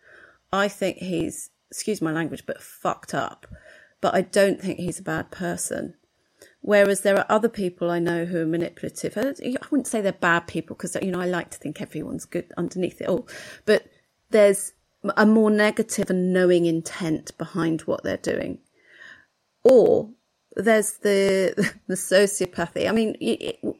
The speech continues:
when I was doing the research on mirror neuron, one of the things that it shows with a sociopath is you can do F M R I studies, so brain imaging,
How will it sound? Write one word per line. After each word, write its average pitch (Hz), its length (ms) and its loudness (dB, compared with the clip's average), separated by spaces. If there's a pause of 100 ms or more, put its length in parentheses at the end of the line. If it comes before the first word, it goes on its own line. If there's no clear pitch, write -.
when 226 220 2
I 240 40 2
was 247 140 -2
doing 220 160 2
the 196 80 0
research 185 580 -2
on 170 320 -4 (260)
mirror 202 280 2
neuron, 151 440 -2 (480)
one 202 180 4
of 220 80 0
the 196 80 -4
things 175 380 0
that 175 100 2
it - 160 -2
shows - 400 0
with 175 120 -4
a 170 40 -8
sociopath - 800 -4
is - 280 -2 (380)
you 196 180 -2
can 185 520 -4
do 208 260 4
F 170 200 0
M 180 160 0
R 170 220 0
I 165 360 -4
studies, - 520 -6
so 170 160 -4 (160)
brain 170 300 2
imaging, - 540 -2